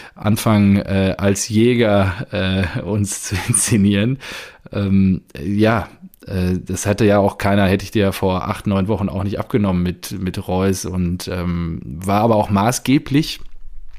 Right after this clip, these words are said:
dem geschuldet, dass der Unterschiedsspieler Jadon Sancho lange verletzt war,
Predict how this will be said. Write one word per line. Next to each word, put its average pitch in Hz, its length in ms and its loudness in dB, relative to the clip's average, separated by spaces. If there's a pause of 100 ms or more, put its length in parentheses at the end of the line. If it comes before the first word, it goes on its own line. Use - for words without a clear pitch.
(220)
dem 98 220 2
geschuldet, 117 460 0
dass - 260 -4
der 101 140 -2
Unterschiedsspieler 113 880 -6 (640)
Jadon 107 220 2
Sancho 104 360 -2
lange 120 220 0
verletzt 120 460 -4
war, 147 320 -2